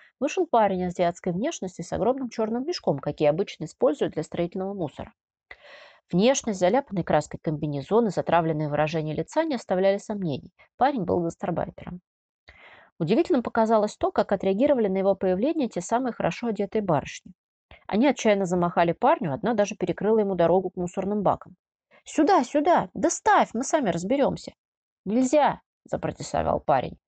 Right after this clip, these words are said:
«Я вчера такой пакет отдал, меня ругали. Вы мусор раскидаете, меня опять ругать будут». «Не раскидаем, давай сюда». Барышня в бобровой шубе чуть не вырвала тяжелый мешок.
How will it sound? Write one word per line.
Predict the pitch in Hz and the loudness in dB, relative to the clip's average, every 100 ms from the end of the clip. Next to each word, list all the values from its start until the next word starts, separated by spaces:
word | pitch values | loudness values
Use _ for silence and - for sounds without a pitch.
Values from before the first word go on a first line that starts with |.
| _ - _ - | _ -20 _ 0
«Я | 208 | 0
вчера | 262 349 330 | 2 2 2
такой | 320 262 240 | 2 2 2
пакет | 220 208 180 175 | 2 0 0 0
отдал, | 170 170 147 | 0 4 2
меня | 151 202 247 | 2 0 2
ругали. | 240 240 156 - - _ _ _ 208 | 2 4 2 0 -10 _ _ _ 2
Вы | |
мусор | 277 349 - 196 | 4 4 2 -2
раскидаете, | 190 214 208 349 330 240 | 0 0 4 4 4 2
меня | 170 175 240 | 0 0 -2
опять | - - | -2 -2
ругать | 175 160 135 214 | 0 0 0 -2
будут». | - 180 _ _ _ _ _ - | -12 -14 _ _ _ _ _ -2
«Не | 185 262 | 2 2
раскидаем, | 277 - 247 247 196 151 | 2 0 2 4 4 4
давай | 143 226 220 | 2 4 2
сюда». | - 139 - 175 _ _ _ - - _ _ _ - | 0 -8 -12 -16 _ _ _ -20 -20 _ _ _ 0
Барышня | 233 254 - 175 | 2 2 -2 0
в | |
бобровой | 170 185 185 175 | 0 2 2 2
шубе | - 302 196 | 0 0 0
чуть | - 208 | -2 -4
не | 208 | 0
вырвала | 202 170 151 156 | 2 2 2 0
тяжелый | 156 165 151 147 | -4 -2 0 -2
мешок. | 175 - | -6 -10